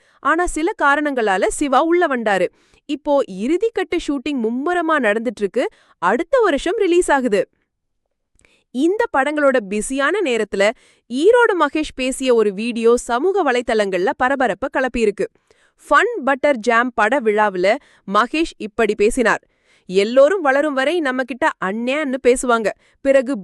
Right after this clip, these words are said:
ப்ரோன்னு சொல்லுவாங்க, அதுக்கப்புறம் 'எப்படி போகுது, நீங்க எல்லாம் நல்லா வரணும்னு சொல்லுவாங்க.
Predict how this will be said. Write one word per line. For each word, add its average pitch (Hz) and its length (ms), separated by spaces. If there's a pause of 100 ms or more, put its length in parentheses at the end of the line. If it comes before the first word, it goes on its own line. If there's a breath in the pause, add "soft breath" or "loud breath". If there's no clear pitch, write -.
ப்ரோன்னு 233 320
சொல்லுவாங்க, 247 580 (200 soft breath)
அதுக்கப்புறம் 269 600 (200 soft breath)
'எப்படி 240 280
போகுது, 277 420 (100)
நீங்க 262 220
எல்லாம் 302 180
நல்லா 302 260
வரணும்னு 285 380
சொல்லுவாங்க. 262 580